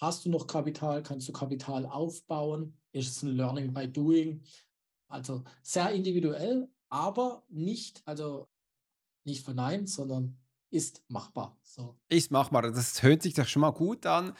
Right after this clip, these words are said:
Speaker 2: Du hast den Leitplan, du hast die Blueprint, du <laughs> weißt, wie es geht. Du kannst es auch sehr gut zeigen. Übrigens, das machst du auch sehr gerne in deiner Community drin, in deinen zwei unterschiedlichen Sachen. Du hast ja auch, äh, den Bereich Aktien, wo du den Menschen abholst. Achtung, aufgepasst, hat noch mehr.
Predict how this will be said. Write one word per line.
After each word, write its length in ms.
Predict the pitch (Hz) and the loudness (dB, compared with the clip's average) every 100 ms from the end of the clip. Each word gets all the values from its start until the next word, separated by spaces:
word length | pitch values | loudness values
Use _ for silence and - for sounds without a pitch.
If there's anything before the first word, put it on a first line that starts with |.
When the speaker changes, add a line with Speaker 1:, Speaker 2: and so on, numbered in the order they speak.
| - _ - | -18 _ 2
Speaker 2:
Du 160 | 156 | 6
hast 240 | 160 165 - | 6 6 4
den 100 | 135 | 4
Leitplan, 680 | 139 135 165 151 147 147 147 | 6 6 4 2 2 2 0
du 120 | 127 | 0
hast 220 | 135 - | 0 -2
die 60 | 113 | -4
Blueprint, 600 | 117 160 - 160 156 151 | 0 0 0 -2 -2 0
du 80 | 110 | 2
<laughs> 0 | |
weißt, 420 | 120 127 - - | 2 2 -2 2
wie 80 | 127 | 2
es 160 | - | 2
geht. 240 | 117 135 147 | 0 0 -2
Du 40 | |
kannst 300 | - 123 123 | -2 -2 0
es 80 | 120 | 0
auch 140 | 110 | 0
sehr 240 | - 127 123 | 2 0 2
gut 240 | 120 110 | 0 2
zeigen. 320 | 104 107 156 | 4 4 4
Übrigens, 220 | 123 127 | -2 -2
das 80 | 107 | -4
machst 260 | 101 110 - | -4 -4 -4
du 40 | |
auch 80 | 127 | -6
sehr 180 | 127 120 | -4 -4
gerne 280 | 120 123 123 - - - - - - | -2 -4 -6 -12 -14 -14 -16 -18 -4
in 140 | 110 | 0
deiner 240 | 110 104 107 | 2 2 0
Community 460 | - 117 143 147 | 0 2 2 0
drin, 260 | 135 135 139 | 2 2 2
in 140 | - | 2
deinen 240 | 117 107 104 | 2 2 0
zwei 340 | - 117 123 | 2 2 2
unterschiedlichen 760 | 139 170 170 123 143 131 120 120 | 0 -2 -2 -2 -2 -2 -2 0
Sachen. 420 | 113 117 - 139 | 0 0 -2 -2
Du 140 | 123 | 0
hast 220 | 107 117 - | 0 0 0
ja 220 | 110 110 | 4 4
auch, 180 | 110 117 | 2 2
äh, 220 | 104 107 | 4 2
den 160 | 104 | 0
Bereich 440 | 101 101 98 101 - | 0 2 2 -2 0
Aktien, 480 | 151 156 - 160 147 | 0 0 -2 0 2
wo 40 | |
du 80 | 151 | 0
den 100 | 143 | 0
Menschen 300 | 139 131 135 | 0 0 2
abholst. 560 | 131 - 131 131 127 - | 0 2 2 2 0 2
Achtung, 360 | 117 113 107 | 2 2 0
aufgepasst, 480 | 98 104 - 101 98 | 0 0 -2 -2 -2
hat 160 | 87 - | -6 -6
noch 140 | 90 | -4
mehr. 280 | 127 127 139 | 0 2 0